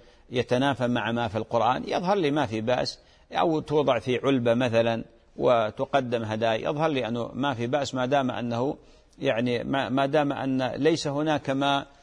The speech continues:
آه، يوهن أو ما، ما ينقص من عظمة القرآن أو قيمة القرآن، ما دام بهذه الحالة ما في بأس، ولله الحمد والمنة.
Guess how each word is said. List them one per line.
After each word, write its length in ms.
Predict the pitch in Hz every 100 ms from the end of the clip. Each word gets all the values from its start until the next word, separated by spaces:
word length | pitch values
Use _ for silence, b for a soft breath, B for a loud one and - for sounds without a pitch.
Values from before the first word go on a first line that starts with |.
| b b
آه، 340 | 127 127 123 - -
يوهن 800 | 127 - 143 170 151 123 107 - b b b -
أو 120 | 120
ما، 280 | 123 139 131
ما 320 | 123 131 127
ينقص 500 | 120 147 160 - 135
من 100 | 127
عظمة 360 | 120 135 135 123 123
القرآن 540 | 117 117 117 120 117
أو 140 | 87
قيمة 340 | 117 131 123 117
القرآن، 480 | 117 - 110 117 117 - b b -
ما 200 | 135 139
دام 240 | 151 143
بهذه 280 | 127 123 117
الحالة 420 | 98 113 135 131 -
ما 180 | 165 117
في 160 | 98
بأس، 300 | 110 139 -
ولله 340 | 139 120 107 101
الحمد 380 | - 117 117
والمنة. 480 | - 135 73 50 -